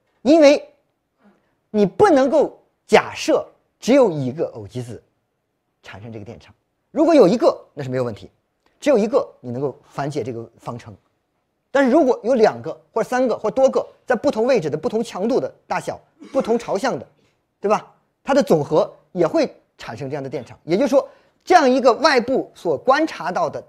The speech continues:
电场分布，能够反推出来无数个解，它的解是不唯一的。因此，如果你通过在大脑颅骨表面所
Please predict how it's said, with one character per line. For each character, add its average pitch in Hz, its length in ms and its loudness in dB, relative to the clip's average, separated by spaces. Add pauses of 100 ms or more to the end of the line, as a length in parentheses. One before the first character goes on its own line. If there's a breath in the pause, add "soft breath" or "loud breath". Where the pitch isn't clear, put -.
(100)
电 262 200 0
场 87 180 -16
分 233 240 -2
布， 226 180 -6 (420)
能 226 120 -2
够 320 100 4
反 139 360 -2
推 254 120 -4
出 226 180 -4
来 196 300 -4 (200)
无 185 180 -4
数 254 140 -6
个 160 100 -8
解， - 160 -20 (1400)
它 302 140 -4
的 339 40 4
解 165 160 -2
是 147 120 -8
不 226 100 -4
唯 185 100 0
一 208 160 -6
的。 - 80 -16 (4000)
因 294 180 6
此， 139 240 -4 (440)
如 311 220 4
果 226 200 6
你 160 120 -4
通 277 280 -4
过 208 280 0
在 214 140 0
大 214 220 -2
脑 160 120 -4
颅 190 140 -2
骨 226 140 -2
表 165 200 -2
面 170 200 -10
所 110 180 -14